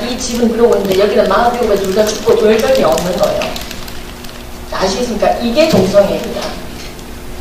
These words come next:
이걸 말하고 있는 게 덴마크의 불고인 것입니다. 우리는 이 동성애도 흡연 이상으로 생명권과 관련이 있는 것 같습니다. 그리고 이것은 사회의 존속과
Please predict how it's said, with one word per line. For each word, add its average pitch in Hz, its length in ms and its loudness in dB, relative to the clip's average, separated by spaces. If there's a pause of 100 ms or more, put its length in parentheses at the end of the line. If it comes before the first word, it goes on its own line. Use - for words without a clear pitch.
(800)
이걸 294 240 8
말하고 202 260 6
있는 185 180 -2
게 180 100 -4
덴마크의 190 440 0
불고인 180 380 2
것입니다. - 420 -8 (1600)
우리는 262 680 4
이 226 140 0
동성애도 214 1300 6
흡연 - 340 6
이상으로 233 460 4
생명권과 302 640 2
관련이 180 400 0
있는 175 520 -2
것 214 100 0
같습니다. - 420 -6 (640)
그리고 226 200 4
이것은 226 520 4 (280)
사회의 294 440 8
존속과 208 920 2